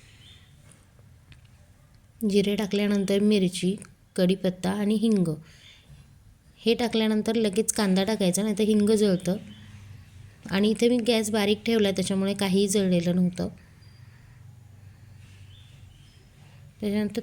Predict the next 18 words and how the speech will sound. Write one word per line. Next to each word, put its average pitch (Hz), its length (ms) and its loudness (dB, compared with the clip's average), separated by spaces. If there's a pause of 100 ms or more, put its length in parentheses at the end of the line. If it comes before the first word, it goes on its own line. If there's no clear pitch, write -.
थोडासा 247 760 0
सॉफ्ट 226 440 0
झाला 240 300 2
कांदा 202 380 0
की 220 280 -4
लगेच 220 300 0
आपल्याला 214 300 0
टोमॅटो 196 500 0
आणि 208 240 -2
मीठ 214 200 0 (100)
टाकून 208 320 0
घ्यायचं 190 360 0
आहे. - 400 -6 (260)
त्याच्यावर 202 300 -2
आपण 208 200 -2
हळद, 190 420 2
मिरची 196 340 0
पावडर 185 380 0